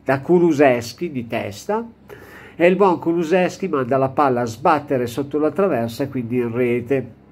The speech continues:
anche perché l'ho vista in diretta, ho tirato giù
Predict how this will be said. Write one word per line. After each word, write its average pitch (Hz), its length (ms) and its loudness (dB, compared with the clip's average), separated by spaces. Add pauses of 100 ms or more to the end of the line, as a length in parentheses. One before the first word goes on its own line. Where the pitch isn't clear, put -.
(540)
anche 127 320 2
perché 123 260 0
l'ho 117 120 2
vista 123 260 0
in 123 100 -2
diretta, 120 400 0
ho 113 60 -4
tirato 113 420 -4
giù 104 580 -6